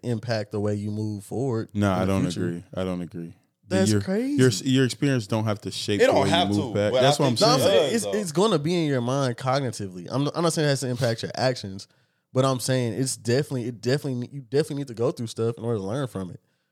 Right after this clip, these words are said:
Speaker 1: Once you learn from it, you can grow from it. Once you grow from it, it'll change your decision making in the future.
Speaker 2: I
Speaker 1: What you
Speaker 2: don't
Speaker 1: do with
Speaker 2: know.
Speaker 1: your decision making, that's up to you.
Speaker 2: I don't know. I, I think that's a, for me, it's a blanket statement 'cause a lot of times you said you gotta go through th-,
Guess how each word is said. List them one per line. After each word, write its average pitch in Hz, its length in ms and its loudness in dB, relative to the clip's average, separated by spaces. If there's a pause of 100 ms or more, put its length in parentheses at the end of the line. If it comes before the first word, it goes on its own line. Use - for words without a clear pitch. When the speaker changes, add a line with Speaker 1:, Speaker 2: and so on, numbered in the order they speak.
Speaker 1:
Once 131 140 -6
you 147 80 -4
learn 131 220 -4
from 120 240 -4
it, 107 40 -4
you 113 60 -6
can 110 160 -6
grow 107 200 -2
from 113 240 -10
it. - 100 -14 (260)
Once 107 100 -18
you 113 60 -10
grow 110 220 -4
from 110 260 -8
it, 98 100 -10
it'll 107 140 -8
change 110 300 -6
your 107 80 -6
decision 104 400 -10
making 104 260 -8
in 98 80 -10
the 98 80 -10
future. 113 400 -14 (340)
Speaker 2:
I - 40 -6
Speaker 1:
What 185 100 -2
you 175 60 0
Speaker 2:
don't - 60 -2
Speaker 1:
do 240 100 4
with 247 120 2
Speaker 2:
know. 185 40 4
Speaker 1:
your 165 60 4
decision 131 380 0
making, 120 440 0 (520)
that's - 180 -6
up 117 120 -4
to 113 60 -8
you. 120 260 -8 (120)
Speaker 2:
I 95 80 -4
don't 90 240 -2
know. 87 180 -4
I, 120 300 4
I 143 40 4
think 135 280 0
that's 120 220 0
a, 104 80 -4 (420)
for - 180 -6
me, 107 240 0
it's 101 120 -6
a 95 60 -6
blanket 98 400 -6
statement 95 400 -6
'cause 95 100 -8
a 92 60 -6
lot 110 220 0
of 104 80 -6
times 101 260 -6
you 95 60 -10
said 90 240 -10
you 95 120 -8
gotta 92 200 -4
go 104 260 -2
through 98 240 -10
th-, - 220 -14